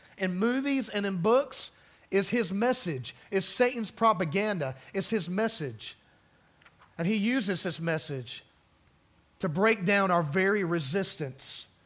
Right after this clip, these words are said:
against him. Something we must admit tonight. And y'all kinda wave at me. No, let me know, let me know that you're here, all right? <laughs> We must admit that he's doing a very, very, very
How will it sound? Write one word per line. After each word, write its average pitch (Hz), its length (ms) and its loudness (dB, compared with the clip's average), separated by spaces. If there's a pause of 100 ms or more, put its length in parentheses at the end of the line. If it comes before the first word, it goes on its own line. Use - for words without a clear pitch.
(500)
against 165 440 -4
him. 131 320 -6 (1040)
Something 202 360 0
we 196 80 2
must 190 300 0
admit 185 260 -2
tonight. 156 380 -2 (1160)
And 156 100 -4
y'all 185 120 2
kinda 190 180 2
wave 170 240 4
at 156 160 2
me. 147 180 -6 (200)
No, 160 300 -6
let 175 120 -4
me 170 80 -6
know, 170 220 -2
let 180 120 -4
me 180 60 -4
know 175 80 0
that 165 120 -6
you're 160 100 -4
here, 147 200 -6
all 147 80 -10
right? 220 260 -4 (400)
<laughs> 254 420 -8
We 240 120 4
must 240 260 6
admit 220 320 6
that 196 100 6
he's 202 200 2
doing 214 260 2
a 185 80 4
very, 196 520 2
very, 165 680 0 (280)
very 156 680 2